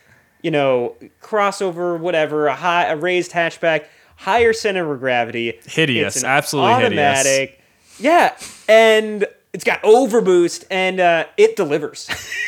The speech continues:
Speaker 1: It absolutely <laughs> delivers. It even beat the, uh, Elantra N.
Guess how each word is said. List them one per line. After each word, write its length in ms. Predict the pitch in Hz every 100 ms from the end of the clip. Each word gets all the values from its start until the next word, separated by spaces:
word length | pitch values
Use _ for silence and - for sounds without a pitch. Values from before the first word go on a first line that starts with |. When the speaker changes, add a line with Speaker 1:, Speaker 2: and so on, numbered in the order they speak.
| - -
Speaker 1:
It 320 | 269 294 269
absolutely 800 | 262 302 302 285 269 285 294 247
<laughs> 120 | 247
delivers. 720 | 220 247 302 254 151 120 - -
It 400 | 196 226 214 220
even 280 | 262 294 196
beat 340 | - 226 269 156
the, 220 | 180 175
uh, 260 | 165 165 160
Elantra 680 | 165 156 156 208 202 165 143 -
N. 480 | 131 127 120 131